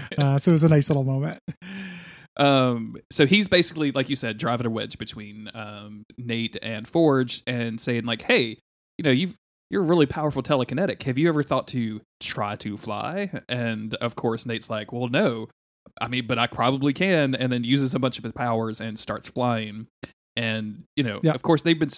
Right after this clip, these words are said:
Speaker 2: they're supposed to be keeping a low profile, like, and keeping out of sight. And he's, like, l-, looks like fucking Firebird up there, just, like, huge,
Speaker 1: Yeah.
Speaker 2: <laughs> huge, uh, telekinetic fire f-, coming off of him. So, not good.
Speaker 1: Yeah,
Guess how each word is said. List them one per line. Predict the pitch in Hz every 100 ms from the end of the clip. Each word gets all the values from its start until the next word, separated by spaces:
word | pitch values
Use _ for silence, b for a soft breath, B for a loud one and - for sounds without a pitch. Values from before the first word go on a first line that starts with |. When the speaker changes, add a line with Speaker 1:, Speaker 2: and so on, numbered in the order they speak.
| -
Speaker 2:
they're | 147
supposed | - - 262
to | -
be |
keeping | - 127 117
a |
low | 117 113
profile, | 185 160 113 104 110
like, | 110 127
and | 113
keeping | - 131 120 110
out | 113 123
of | 120 -
sight. | - 117 104 98
And | 107 -
he's, | 127 120 b b b _ _
like, | 123 117 92
l-, | 104 -
looks | 113 117 123 -
like | 120
fucking | - 120 113
Firebird | - 127 135 117 113 107
up | 107
there, | 113 107 113
just, | 113 -
like, | 117 110 110 104
huge, | 139 127 127
Speaker 1:
Yeah. | 151 151 139 -
Speaker 2:
<laughs> | -
huge, | 165 202 170 156 - 156
uh, | 160 143
telekinetic | - 160 147 151 135 131 - -
fire | - 131 135 123
f-, | 123 - 135 135 131
coming | 135 123
off | 123 123
of | 113
him. | 110
So, | 120 110 107 110 _ b b _ _ _ 160
not | 185
good. | 143 151 107
Speaker 1:
Yeah, | 131